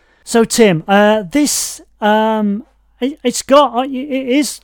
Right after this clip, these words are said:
you know, like you said earlier on, it is, you know, e-, even though there had been kind of touches of kind of, they've skirted around the werewolf thing before, like with nineteen thirteen's The Werewolf.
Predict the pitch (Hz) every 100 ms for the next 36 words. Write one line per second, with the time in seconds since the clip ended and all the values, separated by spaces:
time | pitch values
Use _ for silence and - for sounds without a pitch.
0 | _ 240 262 175 196 208 185 - 202 185
1 | 185 180 170 160 185 202 143 151 185 196
2 | - _ - _ _ _ 226 208 151 165
3 | 196 220 220 226 208 196 175 165 180 175
4 | 175 156 - 170 156 135 - 175 - 160
5 | 147 123 139 113 127 120 _ - 180 160
6 | 156 - 190 - - 226 202 170 170 185
7 | 170 156 160 170 160 151 - 170 147 135
8 | - 165 156 147 135 143 151 143 - -
9 | 156 147 - 143 - 156 143 151 143 131
10 | 139 143 160 143 131